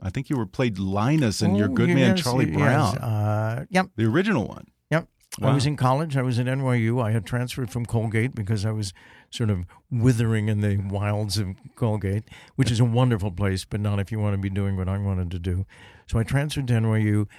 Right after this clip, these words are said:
Speaker 2: My friend, who became my wife later on, uh, she used to read the trade papers, and I, it made me too anxious. It was like, "No, I, I don't even want to hear about it 'cause I'll never get in. I won't, nothing's gonna happen. My life is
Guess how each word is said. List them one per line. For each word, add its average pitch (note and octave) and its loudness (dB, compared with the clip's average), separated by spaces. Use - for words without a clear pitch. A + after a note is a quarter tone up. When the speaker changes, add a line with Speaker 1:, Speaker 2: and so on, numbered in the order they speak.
Speaker 2:
My G#2 0
friend, B2 0
who A2 0
became G#2 -2
my G2 -2
wife F#2+ -6
later G2+ -4
on, G2 -2
uh, F#2+ 2
she - -4
used D3+ 0
to D3 -4
read C3 0
the A2 -8
trade B2+ 0
papers, G#2+ -2
and G#2+ 0
I, A#2 -2
it B2+ 2
made B2+ 4
me A2 0
too G#2+ -2
anxious. G#2 -4
It - -8
was A2 -6
like, G2+ 0
"No, G2+ 0
I, G2 2
I F#2+ 2
don't G#2+ 4
even A2 0
want G2+ 0
to - -14
hear C#3 0
about G#2 0
it G2+ -8
'cause G#2+ -4
I'll F2+ -2
never G#2 -2
get G#2+ -2
in. B2+ 6
I F#2 0
won't, G2 -4
nothing's B2 -6
gonna G2+ -8
happen. G2+ -4
My F#2 -6
life F#2+ -4
is G2+ -8